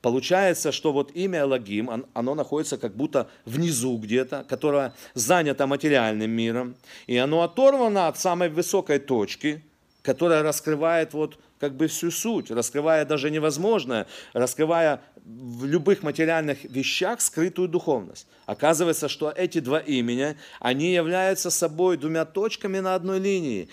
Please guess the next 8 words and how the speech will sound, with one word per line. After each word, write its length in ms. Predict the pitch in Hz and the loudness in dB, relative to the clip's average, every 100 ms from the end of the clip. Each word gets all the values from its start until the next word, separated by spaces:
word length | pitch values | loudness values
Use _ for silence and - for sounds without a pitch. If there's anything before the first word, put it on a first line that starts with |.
| - | -10
Они 240 | - 131 185 | -4 0 0
являются 380 | 175 180 180 - | 0 -2 -2 -2
собой 160 | 160 | -4
что-то 280 | 156 170 165 | -4 -2 -2
вот 320 | 147 160 156 _ _ _ | 0 -2 -4 _ _ _
неразрывное, 880 | 131 156 151 113 143 170 127 113 101 | 0 2 2 0 2 2 0 -2 -4
что-то 300 | - 131 139 | -4 -6 -4
целое. 640 | - - 156 127 92 76 | -4 2 4 4 0 -6